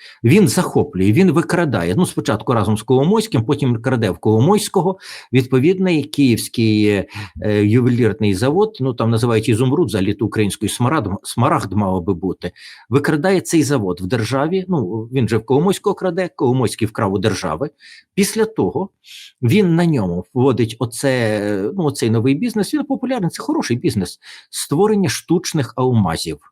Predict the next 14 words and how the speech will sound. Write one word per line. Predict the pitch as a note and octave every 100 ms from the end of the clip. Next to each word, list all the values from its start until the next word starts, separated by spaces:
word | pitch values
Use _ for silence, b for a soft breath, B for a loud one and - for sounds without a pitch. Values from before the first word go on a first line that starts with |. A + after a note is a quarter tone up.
| _ _ _ _ _ _
Так, | D#4 D#4 -
це | A#3 A3 G#3
існує. | G3+ - G#3+ D3+
Це | D#3+
технологія, | F#3 - F#3+ G3 D3+ B2+
яка | A#2+ A#2+ B2+
високий | C#3 C3 C#3 C#3 - D3+
тиск, | - B3 - -
відсутність | B2+ - C#3 C3+ C3 -
кисню, | A3 F#3+ - D#3+ B B B -
перетворення | D#3 D#3+ F#3+ E3 C#3
будь-яку | G#2+ B2+ G3 A#2 A2+ F#2 G#2
вуглецеву | A#2 A#2 C3 C3+ - G#2+ E2 F2+ D#2 B2+
річ. | G#3+ A3 -